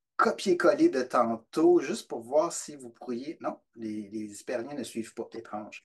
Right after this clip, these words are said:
Bon, mais de toute façon, pour celle-là, ça fonctionne. Si jamais vous voulez voir la liste complète des énoncés, là, j'en ai traduit, euh, quelques-uns, là, vous les voyez à l'écran. Et, euh,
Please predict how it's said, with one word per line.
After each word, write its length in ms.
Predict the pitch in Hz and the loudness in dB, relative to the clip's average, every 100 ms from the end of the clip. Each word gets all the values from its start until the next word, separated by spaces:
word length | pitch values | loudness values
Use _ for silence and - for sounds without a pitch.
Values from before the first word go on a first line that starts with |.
| - | 2
Bon, 140 | 156 | 4
mais 80 | 135 | 4
de 60 | 131 | 0
toute 80 | |
façon, 240 | - 139 165 - - - | -2 -2 -2 -6 -12 -4
pour 140 | 175 170 | 0 4
celle-là, 180 | 170 | 6
ça 140 | 175 151 | 6 4
fonctionne. 340 | 131 120 185 | 0 0 -2
Si 180 | 175 139 | -2 0
jamais 180 | 156 175 | 0 0
vous 60 | |
voulez 140 | 151 131 | -4 0
voir 160 | 139 | 2
la 140 | 147 120 | 4 2
liste 180 | 135 - | 0 -2
complète 320 | 135 113 151 | -2 0 -2
des 180 | 123 120 | -2 -4
énoncés, 360 | 117 107 - | -4 -4 -6
là, 80 | 147 | -4
j'en 160 | 117 117 | -4 -4
ai 80 | |
traduit, 500 | 113 123 120 127 143 | -2 -4 -4 -10 -4
euh, 180 | 117 104 104 - - _ - | -2 -2 -6 -16 -20 _ -8
quelques-uns, 560 | 151 127 139 110 131 | -4 -2 0 0 -2
là, 80 | 139 | -4
vous 140 | 113 117 | -4 -2
les 80 | |
voyez 240 | 113 113 127 | 0 0 -2
à 60 | |
l'écran. 420 | 123 104 - 139 - _ _ _ _ _ _ - - | -4 -6 -6 -8 -10 _ _ _ _ _ _ -16 -2
Et, 280 | 151 175 156 | 6 8 8
euh, 420 | 135 131 131 | 6 4 0